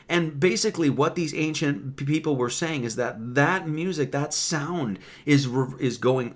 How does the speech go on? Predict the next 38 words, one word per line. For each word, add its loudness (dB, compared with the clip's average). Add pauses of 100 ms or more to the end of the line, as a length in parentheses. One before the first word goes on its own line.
throughout 0
the -12
whole 2
creation. -2
It's -4
actually 0
forming -6
us. -10 (280)
It's -2
giving 2
form 0
to -2
the -2
thing. -4
This -2
is -6
what -8
Logos 0
says. -4 (560)
Okay? -6 (760)
Now, 2
beyond 0
that, -2
once -2
again, -4
they're 0
saying, -2 (280)
"Yeah, -8
there's -10
math -2
to -10
that -12
too." -8 (400)
And 4
there 6
is. -6 (1160)
Okay? -8 (1800)
Um, -8